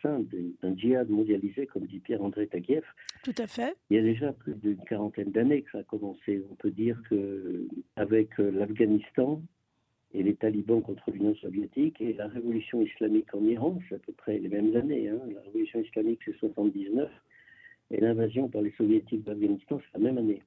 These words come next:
Speaker 1: soixante-dix-neuf. Donc il y a déjà plus d'une quarantaine d'années qu'on est en présence d'un islam mondialisé,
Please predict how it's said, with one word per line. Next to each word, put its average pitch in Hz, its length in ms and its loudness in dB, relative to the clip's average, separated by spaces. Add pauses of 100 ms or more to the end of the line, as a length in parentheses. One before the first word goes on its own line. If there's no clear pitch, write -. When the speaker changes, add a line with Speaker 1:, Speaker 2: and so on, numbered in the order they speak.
(420)
Speaker 1:
soixante-dix-neuf. 104 600 -4 (540)
Donc - 120 0
il - 20 8
y 147 40 8
a 131 60 4
déjà 156 220 4
plus 156 160 -4
d'une 127 140 4
quarantaine 131 420 2
d'années 117 260 2
qu'on 123 220 -2
est 123 60 -2
en 113 80 -4
présence 117 440 -6 (140)
d'un 107 160 -2
islam 113 480 -2 (100)
mondialisé, 110 840 -2